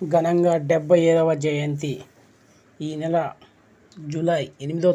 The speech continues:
తారీఖున ఘనంగా చేయాలని అనుకుంటున్నారు. వీడియోలోకి వెళ్తే, ఘనంగా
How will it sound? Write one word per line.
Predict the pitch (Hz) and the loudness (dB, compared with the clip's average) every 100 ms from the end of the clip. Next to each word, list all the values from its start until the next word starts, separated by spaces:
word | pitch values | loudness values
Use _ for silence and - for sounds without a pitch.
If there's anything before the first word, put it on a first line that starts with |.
| 180 | 2
తారీఖున | 147 147 143 151 147 - _ _ _ _ _ _ - 151 | 0 -2 -2 -6 -8 -14 _ _ _ _ _ _ -10 -6
ఘనంగా | 160 170 170 151 117 160 | -2 0 0 0 -2 -8
చేయాలని | 143 156 156 151 139 - - _ _ - 151 | -8 -6 -6 -8 -10 -12 -20 _ _ -16 -12
అనుకుంటున్నారు. | 147 151 147 135 131 135 170 190 _ _ _ _ - - - - - - - - 170 | -10 -8 -8 -6 -6 -8 -12 -18 _ _ _ _ -20 -20 -20 -20 -20 -20 -14 -6 -2
వీడియోలోకి | 170 180 175 156 | 2 4 4 4
వెళ్తే, | 165 151 254 269 _ - _ _ _ - _ _ _ - - - - - - _ - - 196 151 | 2 2 -2 -2 _ -20 _ _ _ -20 _ _ _ -20 -20 -20 -20 -20 -20 _ -20 -12 -6 0
ఘనంగా | 175 190 202 | 2 4 4